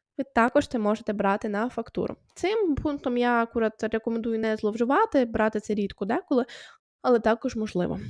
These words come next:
Також є такий лайфхак, яким я не рекомендую користуватися, знову ж таки, кожного місяця, але десь колись можна ним скористатися. Якщо ви купляєте помідори, вдома це не буде коштом компанії. Однак,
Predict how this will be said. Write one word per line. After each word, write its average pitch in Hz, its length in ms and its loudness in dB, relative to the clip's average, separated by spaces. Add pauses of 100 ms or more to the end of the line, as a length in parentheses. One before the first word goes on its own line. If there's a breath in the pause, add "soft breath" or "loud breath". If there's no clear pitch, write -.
(200)
Також 349 480 2
є 262 180 6
такий 233 420 2
лайфхак, 214 480 2
яким 247 220 0
я 226 60 2
не 277 180 4
рекомендую 311 480 0
користуватися, 254 520 0
знову 240 260 2
ж - 60 -8
таки, 220 140 -4
кожного 226 280 2
місяця, 359 380 0
але 220 140 4
десь 233 300 0
колись 190 260 -4
можна 196 240 -8
ним 196 120 -4
скористатися. - 600 -2 (520 loud breath)
Якщо 277 320 4
ви 339 120 6 (240)
купляєте 240 560 6
помідори, 214 520 4
вдома 240 320 4
це 220 140 0
не 208 60 -2
буде 214 200 0
коштом 208 360 -2
компанії. 185 480 -4
Однак, 269 420 0